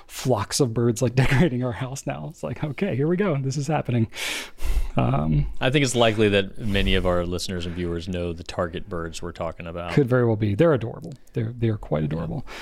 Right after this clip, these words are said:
Speaker 1: Um, then, yeah, just spent a lot of time working outside. Um, did some trail
Speaker 2: Mm.
Speaker 1: clearing with my brother-in-law and my father-in-law. You know, they, they live up in Northern Virginia, which is a much more populous area. They're in, like, a dense suburban area.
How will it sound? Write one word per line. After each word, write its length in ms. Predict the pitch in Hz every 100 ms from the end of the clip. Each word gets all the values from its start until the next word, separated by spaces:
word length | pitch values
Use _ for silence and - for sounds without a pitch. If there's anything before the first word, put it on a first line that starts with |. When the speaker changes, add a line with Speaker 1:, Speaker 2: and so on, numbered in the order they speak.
| - - -
Speaker 1:
Um, 280 | 147 147 147
then, 180 | 226
yeah, 140 | 196 202
just 180 | 127 - 139
spent 160 | - 151
a 40 |
lot 80 | 147
of 60 | 135
time 200 | 151 143
working 200 | 143 139
outside. 640 | 127 - 160 165 165 156 - - - -
Um, 240 | 127 120
did 140 | 120 123
some 140 | 117
trail 340 | - 139 147
Speaker 2:
Mm. 40 | 147
Speaker 1:
clearing 360 | 160 151 156 160
with 120 | 117
my 120 | 123
brother-in-law 920 | 107 123 127 139 135 131 135 135 135
and 200 | 135 120
my 220 | 113 110 107
father-in-law. 800 | - 123 131 127 127 127 127 123 - - - -
You 100 | 120
know, 140 | 117 113
they, 260 | 131 131
they 240 | 117 131 131
live 260 | 131 120
up 140 | 123 120
in 80 |
Northern 320 | 113 117 120 123
Virginia, 340 | 117 120 123
which 140 | 131 123
is 100 | 110
a 40 |
much 380 | 113 123 120 -
more 120 | 117
populous 680 | - - 117 113 127 123 -
area. 400 | 123 117 120 120
They're 160 | 117 117
in, 80 |
like, 220 | 113 110 -
a 80 |
dense 440 | 107 101 113 107 -
suburban 500 | - 120 107 107 113
area. 420 | 131 123 131 139